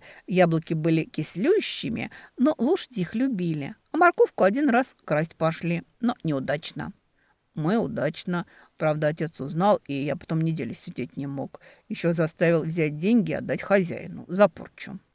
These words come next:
Идти, держась за стремя, было легко. Более того, Демьян вдруг понял, что желал бы, чтобы тропа эта и дальше велась. Ползла песчаную змеей через лес, а с нею продолжалась бы и беседа.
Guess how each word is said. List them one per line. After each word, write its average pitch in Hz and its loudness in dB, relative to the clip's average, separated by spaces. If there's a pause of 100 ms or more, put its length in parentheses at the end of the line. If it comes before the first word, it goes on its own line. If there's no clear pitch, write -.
(420)
Идти, 277 4
держась 254 2
за 254 4
стремя, 330 0
было 247 2
легко. 170 -2 (360)
Более 247 4
того, 156 -4
Демьян 233 2
вдруг 247 -2
понял, 370 0
что - -4
желал 269 2
бы, 196 -4
чтобы 190 -6
тропа 285 0
эта 202 -4
и - -4
дальше 214 0
велась. 160 -4 (400)
Ползла 302 4 (160)
песчаную 175 0
змеей 190 2
через 220 -2
лес, 170 -8 (160)
а 233 4
с - -6
нею 339 -2 (280)
продолжалась 247 0
бы 240 0
и - 0
беседа. 160 -4